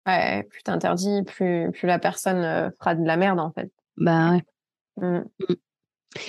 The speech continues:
Speaker 2: Et sinon, parlons d'histoire d'horreur. Est-ce que tu en as une à nous partager, toi ?
Speaker 1: Euh, ouais, j'ai un truc un peu bizarre, en fait, qui s'est passé, euh,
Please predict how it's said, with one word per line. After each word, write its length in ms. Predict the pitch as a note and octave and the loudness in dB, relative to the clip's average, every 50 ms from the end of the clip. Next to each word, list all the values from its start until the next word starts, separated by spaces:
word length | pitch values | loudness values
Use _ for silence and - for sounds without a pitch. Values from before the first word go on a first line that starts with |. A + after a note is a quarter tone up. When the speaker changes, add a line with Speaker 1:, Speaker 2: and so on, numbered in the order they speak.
| - - - | -16 -2 0
Speaker 2:
Et 80 | F#3 F3+ | 2 2
sinon, 420 | - - G3 G3 G3 G#3+ G3+ G#3 - - - - _ _ _ _ - | 4 6 6 8 8 6 6 2 -2 -12 -20 -20 _ _ _ _ 2
parlons 300 | F3+ E3+ E3+ F3 F3+ F#3 | 4 6 8 8 8 8
d'histoire 360 | F3+ F3 E3 - - E3+ E3+ E3+ | 8 6 6 4 4 4 6 6
d'horreur. 360 | F#3 G3+ A#3 A#3+ A#3 G3+ - - | 6 6 6 4 4 2 2 2
Est-ce 180 | E3 - - | 0 0 2
que 80 | - G3+ | 0 0
tu 160 | G3 - G3+ | 2 4 4
en 80 | F#3 F3 | 4 4
as 120 | E3 C3+ | 4 4
une 180 | - F#3 F3+ F3 | 4 4 4 4
à 60 | D#3 | 4
nous 100 | D#3+ D#3 | 2 0
partager, 440 | - D#3 - - D#3+ D3 D3+ D#3 D3+ | 0 -4 -2 -2 -2 0 0 0 -2
toi ? 180 | - - - _ _ _ _ _ _ _ _ _ _ _ _ _ - - - _ _ _ _ _ _ _ _ _ _ _ _ _ _ _ _ _ _ _ - | -2 -6 -8 _ _ _ _ _ _ _ _ _ _ _ _ _ -20 -20 -20 _ _ _ _ _ _ _ _ _ _ _ _ _ _ _ _ _ _ _ 0
Speaker 1:
Euh, 760 | G3 F#3+ F#3 F#3 F#3 F#3 F#3 F#3 F#3 F#3 F#3 F#3 F#3 F3+ F3+ | 2 4 6 6 6 6 6 6 6 6 6 6 6 6 6
ouais, 200 | F3+ F#3 G#3 B3 | 6 6 6 6
j'ai 80 | B3+ A#3+ | 4 4
un 100 | G3+ F#3 | 2 2
truc 200 | - - C4 F4+ | 0 -2 -2 0
un 140 | F#4+ F4 A#3 | 2 0 2
peu 140 | - A#3 G#3+ | 4 4 4
bizarre, 480 | G3 F#3+ F3+ F3+ F3 G3 G3+ A3 G#3+ | 4 4 2 4 6 6 4 4 2
en 100 | F#3+ E3 | 0 0
fait, 160 | - F#3+ F#3 F#3 | 0 -2 -4 -4
qui 140 | - - - | -6 -16 -6
s'est 140 | - - F3 | -4 -2 0
passé, 420 | F#3 E3+ F3+ F3 - A#3 A#3+ A#3+ | 2 2 0 0 0 -2 0 2
euh, 640 | G#3+ F#3 F3 E3 D#3+ D#3+ D#3+ D#3+ D#3 D3+ - - | 2 2 2 2 2 2 2 0 0 0 -2 -4